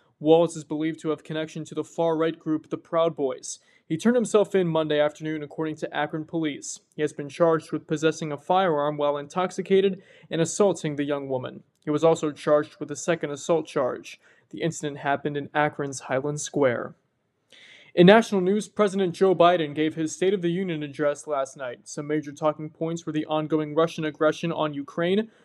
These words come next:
the slow but surely rising U S inflation, and the fading but still strong coronavirus.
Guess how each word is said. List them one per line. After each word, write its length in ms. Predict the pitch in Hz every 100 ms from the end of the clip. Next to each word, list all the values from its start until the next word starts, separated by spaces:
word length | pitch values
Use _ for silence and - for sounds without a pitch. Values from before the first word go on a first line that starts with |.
| _
the 80 | -
slow 340 | 147 - 214 240
but 180 | 208
surely 440 | 185 - 226 214 185
rising 400 | 180 190 175 165
U 200 | 175 185
S 140 | 175
inflation, 640 | 170 156 196 202 - 151 147 _ _
and 200 | - 160
the 40 | 156
fading 460 | 156 214 180 165
but 160 | 156 151
still 240 | - 208
strong 400 | - - 180 147
coronavirus. 880 | 147 165 175 170 147 127 120 - -